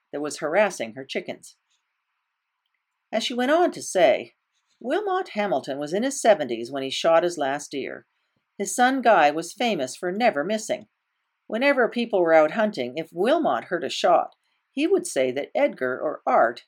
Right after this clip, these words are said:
had shot at a deer. But if the shot came from the area in which Guy was hunting, he would say that Guy had shot a deer." Wilmot was not a man to waste his breath on flattery.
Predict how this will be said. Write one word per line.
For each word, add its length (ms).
had 200
shot 380
at 400
a 100
deer. 460
But 100
if 180
the 80
shot 420
came 300
from 140
the 220
area 380
in 160
which 240
Guy 220
was 180
hunting, 440
he 200
would 200
say 220
that 240
Guy 380
had 240
shot 480
a 320
deer." 440
Wilmot 560
was 220
not 240
a 60
man 380
to 100
waste 400
his 180
breath 440
on 240
flattery. 600